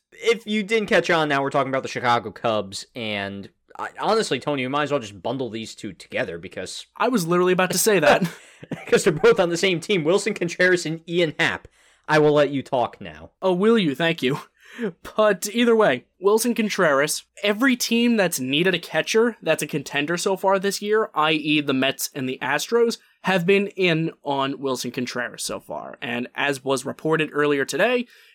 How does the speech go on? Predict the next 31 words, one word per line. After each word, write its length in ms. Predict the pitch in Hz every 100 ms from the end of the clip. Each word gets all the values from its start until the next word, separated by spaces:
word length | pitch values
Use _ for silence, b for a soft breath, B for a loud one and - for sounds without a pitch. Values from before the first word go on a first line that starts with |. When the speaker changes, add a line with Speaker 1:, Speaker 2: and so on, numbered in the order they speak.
| b
Speaker 2:
Contreras 560 | - 226 294 277 277 269
is, 320 | 240 226 -
or 80 | 170
rather 260 | 202 208 202
the 80 | 185
Cubs' 360 | - 247 196 -
asking 420 | 180 190 190 180
price 340 | 185 180 175
of 340 | - 165 160 156
Wilson 320 | 160 165 156
Contreras 640 | 160 - 180 165 165 - -
is, 280 | 165 165 160
uh, 380 | 165 160 156 151 -
it's 160 | 208
a 80 | 277
little 320 | 285 285 269
high. 500 | - - 113 - - _
They 100 | 156
were 120 | 180
asking 260 | 180 175 175
for 140 | 170
some 180 | 156 127
big 220 | 123 196
name 180 | 196 196
prospects, 580 | 175 160 151 - 151 -
and 140 | 151 -
honestly, 380 | 190 220 233 226
can 180 | - 196
you 80 | 170
blame 280 | 151 156
them? 220 | 185 190